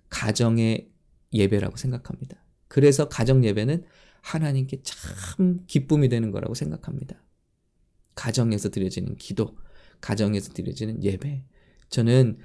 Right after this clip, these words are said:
이 특별 새벽 기도 기간에 우리가 이것을 깨닫고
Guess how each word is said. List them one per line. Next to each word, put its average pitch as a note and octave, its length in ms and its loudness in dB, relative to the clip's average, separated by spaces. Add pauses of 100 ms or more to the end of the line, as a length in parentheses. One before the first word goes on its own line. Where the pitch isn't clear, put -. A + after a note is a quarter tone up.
(140)
이 C3 180 0
특별 C#3 380 4
새벽 C3+ 300 2
기도 A#2 180 0
기간에 G#2 680 0
우리가 B2 240 6
이것을 A2 440 2
깨닫고 F#3 800 4